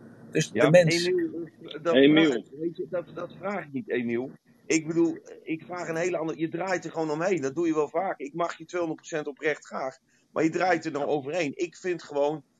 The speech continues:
Speaker 2: mooi dat je mensen gewoon positief, eh, benadert. Maar ik vind het ook belangrijk, hoe kunnen we creëren dat mensen gewoon meer groei krijgen? En dat vind ik belangrijk. Wat vind jij belangrijke dingen wat je mensen zou mee
Speaker 1: Ja, maar
Speaker 2: willen
Speaker 1: ik vind
Speaker 2: geven? Dat je
Speaker 1: de, de
Speaker 2: kinderen
Speaker 1: aanname
Speaker 2: meegeven.
Speaker 1: al,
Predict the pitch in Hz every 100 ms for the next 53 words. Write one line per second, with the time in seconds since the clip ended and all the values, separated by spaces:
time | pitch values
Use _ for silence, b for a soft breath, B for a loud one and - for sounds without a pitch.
0 | _ - 143 185 190 160 - 147 143 156
1 | 165 - 147 131 139 135 135 - _ -
2 | 151 135 123 185 160 - - 127 120 123
3 | 139 165 147 151 - _ _ _ 135 -
4 | 165 165 170 - 190 160 147 139 143 156
5 | 170 180 165 151 151 147 143 165 160 135
6 | 131 139 160 156 - 143 143 135 135 -
7 | _ _ - 175 156 - 220 196 131 127
8 | 110 135 170 151 131 120 107 101 117 160
9 | - 165 156 131 147 151 139 135 127 147
10 | 139 127 - 131 135 131 127 _ _ _
11 | - 117 131 160 180 165 - 165 127 131
12 | 135 143 135 - 131 170 190 185 147 131
13 | 117 110 110 98